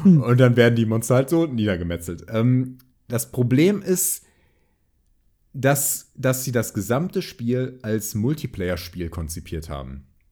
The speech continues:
Speaker 2: Äh, das ist darauf ausgelegt, dass man das mit einem Partner zusammen spielt. Mit allen
Speaker 1: Mhm.
Speaker 2: mechanischen Konsequenzen. Ähm,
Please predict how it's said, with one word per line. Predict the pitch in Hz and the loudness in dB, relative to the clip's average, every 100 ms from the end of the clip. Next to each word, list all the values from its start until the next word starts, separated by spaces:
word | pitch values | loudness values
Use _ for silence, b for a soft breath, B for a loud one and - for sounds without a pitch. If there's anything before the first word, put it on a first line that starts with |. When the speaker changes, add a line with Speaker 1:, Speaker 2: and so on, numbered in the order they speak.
| _ _ _ _ _ b b b b b b b b _ _ | _ _ _ _ _ b b b b b b b b _ _
Speaker 2:
Äh, | 117 117 117 120 120 - _ _ _ _ | 0 4 4 4 2 -4 _ _ _ _
das | 120 127 - _ _ - | -2 0 -2 _ _ -4
ist | 175 - | -2 2
darauf | 175 135 - | 2 2 0
ausgelegt, | 117 147 - 170 170 165 | 0 0 0 -2 -2 0
dass | 123 127 | -2 0
man | 131 | 0
das | 127 127 | 0 0
mit | 120 - | -4 -2
einem | 110 110 | -2 -2
Partner | 113 113 113 101 | 0 -2 -2 -8
zusammen | - 90 90 90 | -8 -6 -4 -6
spielt. | 82 - 87 76 - - _ b b b b | -10 -10 -8 -8 -8 -18 _ b b b b
Mit | 107 131 - | -2 -2 0
allen | 120 156 170 165 165 | 2 2 2 2 0
Speaker 1:
Mhm. | 160 | -2
Speaker 2:
mechanischen | 123 117 - 117 131 127 127 | -4 -4 0 0 0 -2 -4
Konsequenzen. | - 107 101 101 98 92 87 78 60 - _ _ _ _ _ _ _ - | -4 -4 -4 -6 -4 -6 -6 -12 -16 -20 _ _ _ _ _ _ _ -2
Ähm, | 110 117 123 123 127 127 | 0 2 2 0 -4 -10